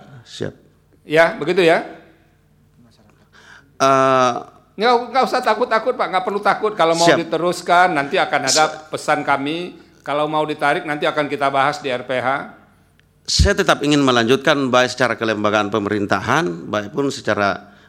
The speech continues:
Speaker 1: pribadi, saya tetap ingin melanjutkan, Yang Mulia. Tapi kan ini dalam,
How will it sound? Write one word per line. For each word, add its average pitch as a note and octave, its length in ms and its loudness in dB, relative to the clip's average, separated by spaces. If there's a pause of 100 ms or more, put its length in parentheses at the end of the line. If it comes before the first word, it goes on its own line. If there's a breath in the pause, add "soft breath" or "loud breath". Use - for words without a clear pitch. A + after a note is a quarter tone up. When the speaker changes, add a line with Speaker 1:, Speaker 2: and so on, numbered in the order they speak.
(120)
Speaker 1:
pribadi, A#2 480 0
saya A#2 240 -4
tetap A2 220 -2
ingin A#2 160 0
melanjutkan, G#2 500 0
Yang G2 140 0
Mulia. F2 260 -4 (1200 soft breath)
Tapi B2+ 240 0
kan F#3 300 2
ini F#3 420 2
dalam, C#3+ 480 2